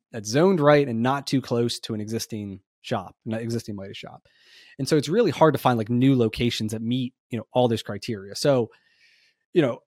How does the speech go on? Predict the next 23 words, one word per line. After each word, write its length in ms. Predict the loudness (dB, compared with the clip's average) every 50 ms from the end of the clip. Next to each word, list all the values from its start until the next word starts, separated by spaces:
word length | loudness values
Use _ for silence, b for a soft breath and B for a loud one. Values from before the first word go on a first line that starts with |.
| _ _ 2
or, 320 | 4 6 6 6 4 2 -4
so 100 | -2 2
the 180 | 2 2 4 4
easiest 300 | 4 4 4 2 0 0
path 260 | 0 0 0 2 0
is 80 | 0 -2
just 120 | -2 -4
to 60 | -4 -4
buy 300 | -2 2 2 4 6 6
out 120 | 4 4
another 200 | 2 0 0 -2
franchisee 600 | -2 -2 -2 0 0 0 0 2 2 2 2 4
who 120 | 2 0 0
occupies 640 | 0 0 0 2 6 6 6 6 6 2 0 0
that 140 | -2 -2 2
real 180 | 4 4 4 4
estate 300 | 2 0 -2 -2 0 -2
that 120 | -2 0
now 160 | 0 0 0
we 180 | 2 2 2 2
want 220 | 2 0 -2 -2
to 60 | -2
occupy, 580 | -2 -2 -2 -2 -4 -10 -10 -10 -12 -14 -14